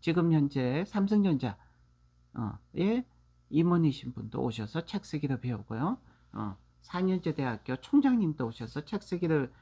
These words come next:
배운 곳이 김명환 칼리지라는 점입니다. 자, 김명환 칼리지 책 쓰기 수업에 대한 오문오답도 준비했습니다. 이 오문오답 동영상, 요 세 가지 동영상을 꼭 보시면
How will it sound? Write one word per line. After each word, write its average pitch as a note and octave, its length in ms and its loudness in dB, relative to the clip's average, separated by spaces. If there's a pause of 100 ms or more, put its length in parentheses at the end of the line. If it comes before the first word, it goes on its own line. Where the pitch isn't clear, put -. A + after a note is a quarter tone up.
(240)
배운 C3+ 560 4 (240)
곳이 D#3+ 720 4 (160)
김명환 A#2+ 400 -4
칼리지라는 E3 1040 -2
점입니다. B2+ 560 2 (380)
자, D3 100 0
김명환 D#3+ 220 6
칼리지 G#3 500 0
책 F#3+ 180 -2
쓰기 F#3 220 -4
수업에 F3 320 0
대한 C#3 320 0
오문오답도 C#3+ 1160 4
준비했습니다. A2+ 880 -2
이 C#3+ 160 4
오문오답 C#3+ 840 4 (480)
동영상, B2 680 0 (280)
요 C3+ 80 2
세 G#3+ 220 2
가지 D#4+ 260 4
동영상을 C#3+ 540 4
꼭 G#3+ 260 0
보시면 B2 800 2